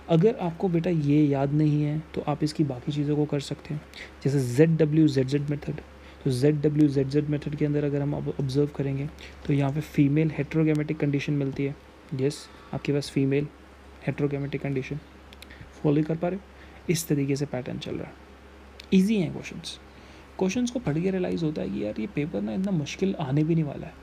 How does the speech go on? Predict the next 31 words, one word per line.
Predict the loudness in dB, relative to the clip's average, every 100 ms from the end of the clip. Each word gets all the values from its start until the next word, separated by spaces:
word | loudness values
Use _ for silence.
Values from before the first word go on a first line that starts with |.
| -6
और | -6
same | -2 0 0
तरीके | 0 0 0 0
से |
बेटा | -2 -2
इस | -2
बार | -4 -4
का | -6
paper | -6 -6
होगा। | -6 -8 -12 -18 -20 -20 -20 -12 -4
अपने | 0 2 0
ऊपर | -2 -4
सिर्फ | -4 -4 -4
confidence | -6 -4 0 0 2
बनाए | 0 -2 -4
रखो, | -8 -8 -8 -10 -16 -20 -2
paper | -2 0 0
will | 0 0
be | 0 -2
really | 0 0 2 0 -2
easy। | -4 -6 -8 -12 -20 -20 -4
पेपर | -4 -2 -2
exactly | -2 -2 -2 -2 0 0
ऐसा | 0 0
होगा | 0
जैसे | 0 2
ये | 2 4
वाला | 2 -2
पेपर | -4 -6 -6
है। | -8 -16 -20 -20 -20 -20 2
पेपर | 4 4 0